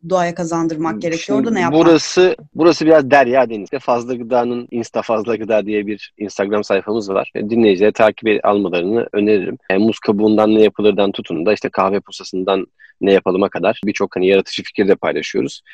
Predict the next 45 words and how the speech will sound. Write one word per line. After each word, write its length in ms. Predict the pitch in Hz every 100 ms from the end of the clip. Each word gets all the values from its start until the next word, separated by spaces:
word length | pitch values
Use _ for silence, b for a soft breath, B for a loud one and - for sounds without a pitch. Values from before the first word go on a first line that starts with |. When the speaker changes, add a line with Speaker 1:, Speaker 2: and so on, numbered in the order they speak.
| B
Speaker 2:
Bunlarda 280 | 123 117 113
şeyler 340 | - 104 107
de 120 | 92 78
firmalara 500 | 98 92 90 90 92
tamamen 380 | 104 101 98 95
farkındalığı 400 | 98 90 101 95
artırmak 340 | 92 - 98
adına 160 | 90 85
çalıştığımız 400 | - 87 - 90
kurumlara 320 | - 87 92
webinarlar 540 | 107 98 98 95 101 95
da 60 |
düzenliyoruz 440 | 87 82 80 78 -
çalışanlarına. 600 | 80 76 80 80 73 73
Evlerinde 480 | 90 87 90 87
atı 240 | 87 - 90
nasıl 280 | 85 - 85 B B B
ayrıştırmalılar, 760 | 95 90 - 92 87 85 87
nasıl 200 | 90 -
önlemeliler, 520 | 87 87 87 85 85 87
ne 60 |
gibi 140 | 87 85
çözümler 320 | - 87 82
yapabilirler 580 | 80 80 82 80 78 71
diye. 140 | 87
Hakikaten 400 | 131 _ - 139
uzun 260 | 120 127 113
bir 60 |
konu 180 | - 139
ama 220 | 156 104
bir 140 | 127 131
örnek 320 | 120 127 127
vermek 280 | 113 123 -
gerekirse 420 | 123 123 143 104
genelde 400 | 101 101 98 95
de 80 | 101
en 180 | 107
basit 200 | 101 -
örnek 240 | 98 95 95
olduğu 100 | 98
için 280 | 95 95 92
bunu 160 | 95 -
söylüyorum. 380 | - 87 104 165
Yani 120 | 120
süt 180 | -